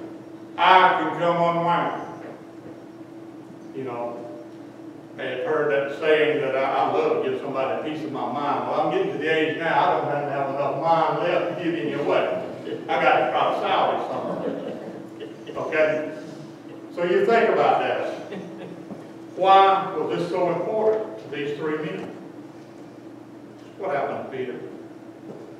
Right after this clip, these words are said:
Peter was crucified. That was the form of death that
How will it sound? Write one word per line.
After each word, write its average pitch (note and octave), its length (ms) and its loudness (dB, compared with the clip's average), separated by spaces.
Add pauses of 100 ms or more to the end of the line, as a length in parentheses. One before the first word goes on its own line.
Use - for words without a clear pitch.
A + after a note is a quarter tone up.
(2750)
Peter G#3 280 -6
was - 220 -8
crucified. - 680 -6 (1300)
That - 220 -4
was - 160 -2
the A#2+ 320 -4
form F3+ 420 -2
of C3+ 80 -6
death - 300 2
that - 100 -4